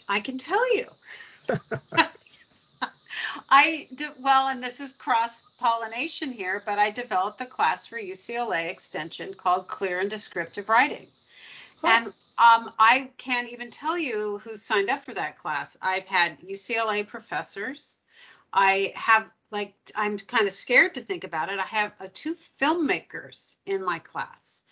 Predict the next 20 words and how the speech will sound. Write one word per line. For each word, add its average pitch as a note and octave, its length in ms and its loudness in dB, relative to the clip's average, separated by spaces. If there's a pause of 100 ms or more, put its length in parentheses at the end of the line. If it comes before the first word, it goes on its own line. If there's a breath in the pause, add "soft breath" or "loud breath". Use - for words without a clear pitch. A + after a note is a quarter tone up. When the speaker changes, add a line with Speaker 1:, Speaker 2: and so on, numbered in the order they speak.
(360 loud breath)
Speaker 1:
I - 60 -4
have A#3+ 260 4
one C#4 160 4
guy D4+ 200 6
who's C#4+ 220 -6
writing G3 380 0
a F#3 40 -12
self-help - 1300 -8
book G3 300 -4 (140)
based G3+ 460 -2
on G3+ 240 2
his G3 200 -4
journey F#3 520 -4
as E3+ 340 -2
this E3+ 220 -8
sort G3 280 -4
of, E3 140 -12
well, G3 220 0
I A3+ 140 6
don't, D4 200 2